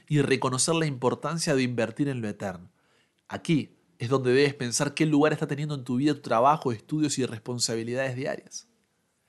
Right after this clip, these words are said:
Como en el discipulado le entregamos todo a Jesús,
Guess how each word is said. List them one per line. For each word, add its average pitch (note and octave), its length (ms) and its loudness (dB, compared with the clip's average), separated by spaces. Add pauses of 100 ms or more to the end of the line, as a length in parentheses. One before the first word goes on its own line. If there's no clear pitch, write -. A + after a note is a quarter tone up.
(280)
Como D#3+ 160 6
en E3 60 8
el E3 100 8
discipulado E3 600 6
le F#3 60 6
entregamos D#3+ 420 2
todo F#3 180 6
a D#3 60 4
Jesús, C3 580 0